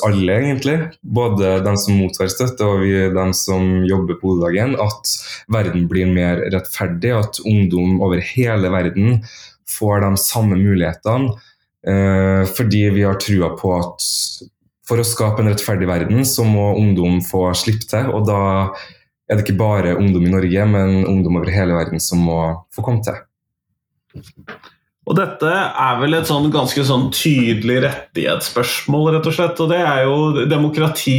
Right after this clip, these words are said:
Speaker 2: og menneskerettigheter og sånn har jo en ganske, hva skal vi kalle det, bred plassering i norsk skole.
Speaker 1: Mm.
Speaker 2: Hvordan opplever du at, eh, støtten,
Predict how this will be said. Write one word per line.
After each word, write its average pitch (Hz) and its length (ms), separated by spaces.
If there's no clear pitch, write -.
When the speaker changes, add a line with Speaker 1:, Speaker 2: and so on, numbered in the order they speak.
Speaker 2:
og 143 100
menneskerettigheter 120 800
og 127 80
sånn 151 180
har 127 140
jo 131 60
en 139 100
ganske, 117 260
hva 120 80
skal 131 160
vi 135 80
kalle 123 220
det, 120 100
bred 110 320
plassering 120 540
i - 20
norsk 131 320
skole. 120 320
Speaker 1:
Mm. 98 80
Speaker 2:
Hvordan 160 240
opplever 127 400
du 135 80
at, 131 300
eh, 131 340
støtten, - 600